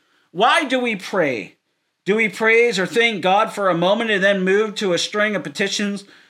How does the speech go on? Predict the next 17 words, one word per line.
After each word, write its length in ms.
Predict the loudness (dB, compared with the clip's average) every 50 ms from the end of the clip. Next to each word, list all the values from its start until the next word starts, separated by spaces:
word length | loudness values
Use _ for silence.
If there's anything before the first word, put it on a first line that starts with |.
| _ _ -4
Do 100 | -2 0
we 140 | 0 2 2
ask 380 | 2 4 4 2 0 -2 -4
again 320 | -4 -2 0 0 0 0 0
and 120 | 0 -2
again 360 | -2 0 0 0 0 0 -2
for 160 | -4 -6 -6
health, 360 | -4 0 0 2 0 0 -2 -8
for 100 | -12 -10
peace, 360 | -8 -6 -6 -4 -4 -6 -8
for 120 | -10 -12
prosperity, 720 | -10 -6 -6 -6 -6 -6 -2 0 0 2 2 0 0 -2 -6 -10 -20 -18 _
for 120 | -6 -4
one 280 | -2 0 0 0 -2 -4
person 420 | -4 -4 -4 -4 -2 -4 -2 0
after 340 | 2 0 0 -2 -4 -4 -2
another? 420 | 0 2 2 2 0 -2 -4 -6